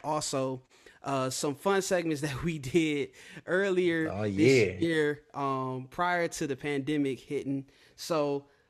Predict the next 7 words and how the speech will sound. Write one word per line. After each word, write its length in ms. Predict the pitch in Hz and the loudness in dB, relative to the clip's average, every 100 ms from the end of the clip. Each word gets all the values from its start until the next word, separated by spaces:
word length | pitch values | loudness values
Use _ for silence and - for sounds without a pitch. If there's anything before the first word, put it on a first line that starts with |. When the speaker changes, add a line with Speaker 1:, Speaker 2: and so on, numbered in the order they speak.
| _ - | _ -8
Speaker 1:
let's 300 | 147 247 294 | 0 0 0
start 300 | - 233 214 | 0 2 2
off 260 | 170 147 - | 2 0 -2
here. 340 | 190 165 143 | 2 2 2
We 200 | 143 196 | 0 2
wanna 260 | 190 175 147 | 2 2 0
do 420 | 156 160 151 | 0 2 0